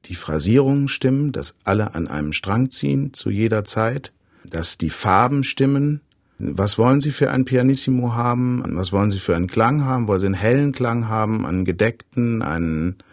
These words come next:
einen vollen Klang, einen fahlen Klang? Und ja, also das,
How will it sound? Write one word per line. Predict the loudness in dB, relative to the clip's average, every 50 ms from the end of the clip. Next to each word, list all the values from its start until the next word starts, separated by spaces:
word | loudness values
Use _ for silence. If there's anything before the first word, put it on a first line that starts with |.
| _ _ _ _ _ _ _
einen | -6 -2 -2 0 0 0 0 -2 -2 -4
vollen | -2 2 2 4 4 4 4 2 0
Klang, | 0 0 0 0 0 -2
einen | -2 -4 -4 -4 -4
fahlen | -4 -2 0 2 2 2 2 0 -2 -2
Klang? | -2 -2 0 0 0 0 0 0 -2 -2 -4 -4
Und | -4 -4 -2 0 0 0 -2 -2 -2 -4 -4 -2 -4 -4 -8 _ _ _ _
ja, | -18 -8 -2 0 0 2 0 -2 -4
also | -6 -8 -6 -4 -4 -4
das, | -2 -2 -2 0 0 0 0 -2 -2 -2 -2 -2 -2 -2 -4 -4 -4 -6 -6 -8